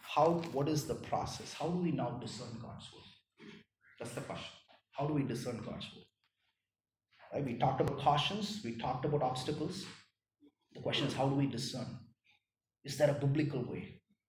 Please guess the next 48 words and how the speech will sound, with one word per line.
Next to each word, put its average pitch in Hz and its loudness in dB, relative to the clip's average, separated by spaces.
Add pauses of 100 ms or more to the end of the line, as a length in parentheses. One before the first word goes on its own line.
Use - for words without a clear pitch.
(280)
My 135 -2
friend, 135 2
there 175 4
is 135 2
a - 2
biblical 139 0
way. 127 -2 (220)
It - -6
is - -8
a - -10
simple - -10 (140)
way. - -12 (880)
It 143 -8
is - -6
a - -6
simple - -8 (100)
way. - -14
This 135 -6
is 135 -6
not 147 -2
like 127 -2
a - -4
horoscope. - -6
This 120 -8
is - -10
not 123 -2
like, 117 0 (360)
uh, 110 -2
this, 110 -4
uh, 101 2
some 117 -2
kind 117 0
of 101 -2
crystal 139 0
ball. 113 4 (200)
No, 147 2
but 131 0
it 127 -4
is - -6
a - -8
simple - -6
way. - -12 (560)
God 160 4
does 139 2
not 156 2
reveal 139 4
the 127 0
future, 131 0